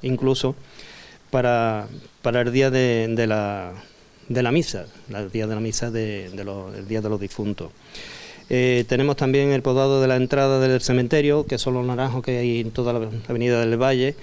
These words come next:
y algunos árboles que también se han ido quitando, incluso lo que es el pintado de la señalítica de, de la calzada, de la calzada, todo lo que es la entrada y demás, de asentamiento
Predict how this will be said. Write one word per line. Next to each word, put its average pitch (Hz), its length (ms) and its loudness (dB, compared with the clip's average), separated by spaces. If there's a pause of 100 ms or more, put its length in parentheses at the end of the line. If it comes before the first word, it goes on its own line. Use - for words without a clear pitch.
(420)
y 120 140 2
algunos 117 340 2
árboles 120 300 0
que 123 80 -6
también 120 280 -2
se 117 100 -4
han 123 80 0
ido 120 180 0
quitando, 139 480 0 (580)
incluso 151 440 2
lo 151 120 2
que 139 120 -2
es 131 80 0
el 135 140 0
pintado 139 420 2
de 123 300 0
la 113 160 -2
señalítica 131 640 -2
de, 117 420 -2
de 107 120 -4
la 110 100 -4
calzada, 120 600 -4
de 120 140 -4
la 110 80 -2
calzada, 127 440 -2
todo 131 240 0
lo 123 100 -2
que 120 80 -4
es 117 60 -2
la 113 80 0
entrada 117 400 -2
y 113 40 -2
demás, 117 220 -2
de 120 80 -2
asentamiento 117 640 -4